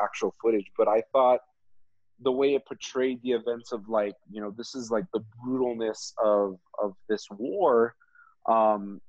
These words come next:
I thought it was amazing. And then even at, at a young age, I was able to understand pretty much some of the most difficult of concepts of, like, loss and family and duty.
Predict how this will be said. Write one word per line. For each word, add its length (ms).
I 60
thought 180
it 60
was 120
amazing. 840
And 180
then 180
even 300
at, 100
at 120
a 40
young 280
age, 200
I 80
was 220
able 240
to 120
understand 720
pretty 180
much 260
some 180
of 80
the 160
most 260
difficult 460
of 140
concepts 560
of, 120
like, 280
loss 500
and 160
family 720
and 240
duty. 500